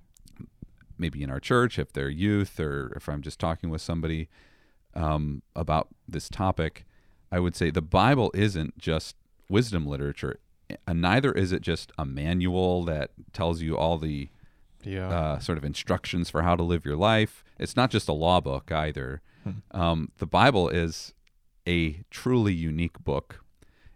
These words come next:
Speaker 1: in that it has laws in it that
Speaker 2: Mm-hmm.
Speaker 1: are meant to be understood and followed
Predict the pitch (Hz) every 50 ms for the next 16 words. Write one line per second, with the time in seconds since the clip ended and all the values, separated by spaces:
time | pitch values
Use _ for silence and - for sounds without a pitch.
0 | - - 95 92 90 85 82 80 - - 95 107 - 113 131 156 170 135 104 78
1 | 80 87 85 82 80 80 78 76 76 76 71 65 55 - - - - _ _ _
2 | - - _ _ _ - 107 90 92 95 92 90 90 95 107 123 78 - - 117
3 | 90 90 78 76 76 73 73 - _ _ _ _ - 95 120 131 135 - - -
4 | - 110 101 104 107 117 113 - _ _ - - - - 80 78 - - 78 69
5 | 71 67 64 58 53 58 -